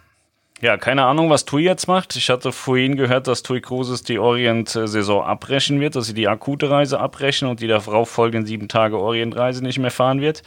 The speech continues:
Äh, die Meldung ist jetzt von TUI so offiziell aber noch nicht gekommen. Die haben jetzt erstmal gesagt, „Wir fahren Freitag nach Dubai und machen schöne Landausflüge nach Abu Dhabi.“ Kann auch sein, dass sie Freitag dann die Reise abbrechen. Äh, ich hab da jetzt auch mit einem Crewmitglied irgendwie Kontakt, der sagt, „Pff,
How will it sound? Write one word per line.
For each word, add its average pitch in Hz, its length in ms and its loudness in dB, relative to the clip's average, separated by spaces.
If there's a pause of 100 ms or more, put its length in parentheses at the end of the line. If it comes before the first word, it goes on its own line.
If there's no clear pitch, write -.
(440)
Äh, 110 160 4
die 117 140 0
Meldung 120 320 4
ist 113 100 -2
jetzt 117 140 -2
von 110 160 -4
TUI 120 180 0
so 113 240 0
offiziell 120 500 2
aber 113 180 4
noch 107 120 2
nicht 110 220 0
gekommen. 156 420 0
Die 135 80 -2
haben 107 120 0
jetzt 98 120 -4
erstmal 104 300 -2
gesagt, 104 240 0
„Wir 98 80 -6
fahren 104 240 0
Freitag 104 420 2
nach 98 160 -4
Dubai 120 380 0
und 117 60 -2
machen 107 200 -4
schöne 104 240 -2
Landausflüge 104 720 -4
nach 98 200 -2
Abu 101 280 -4
Dhabi.“ 117 460 2 (680)
Kann 110 160 2
auch 110 80 4
sein, 110 240 2
dass 107 100 0
sie 104 120 -2
Freitag 110 420 0
dann 104 140 0
die 101 80 0
Reise 98 320 2
abbrechen. 123 680 -2
Äh, 98 200 -4
ich - 120 -4
hab 104 120 -4
da - 80 0
jetzt 101 140 -2
auch 101 120 -4
mit 110 80 -2
einem 104 140 -2
Crewmitglied 131 640 -4
irgendwie 123 300 -4
Kontakt, 127 440 0
der 110 100 2
sagt, 110 300 2 (100)
„Pff, - 140 -6